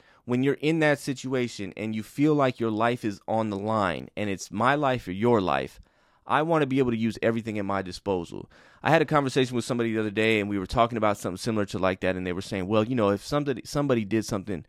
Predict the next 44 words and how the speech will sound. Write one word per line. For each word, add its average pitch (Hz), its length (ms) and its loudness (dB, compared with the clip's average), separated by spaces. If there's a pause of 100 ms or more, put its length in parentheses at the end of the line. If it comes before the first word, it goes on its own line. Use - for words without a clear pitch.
(260)
or 98 140 2
was 98 120 2
trying 120 220 -2
to 101 120 -8 (100)
come 120 200 -6
in," 107 120 -6
like, 104 140 -2
we 131 100 2
were - 20 0
talking 127 180 2
about, 101 160 6
like, 92 140 0
a 85 40 -4
mass 101 320 2
shooting 82 420 -2
and 73 240 -8
being 107 180 2
in 98 120 -2
a 92 40 -2
store 101 380 2
or 87 40 0
something 85 300 -4
like 80 200 -4
that, 80 160 -2
and 85 80 -6
they 85 40 -2
were 87 120 -2
like, 82 220 2 (360)
"You 127 80 2
know, 101 240 10 (720)
I 131 120 4
would 151 140 6
just 113 180 -2
shoot - 320 -2
them 107 200 -2
in 101 100 0
the 92 60 -2
leg 104 540 2
to 101 100 -8
stop 117 400 0
them." 85 220 -2
And 107 80 0
I'm 110 120 4
like, 98 300 4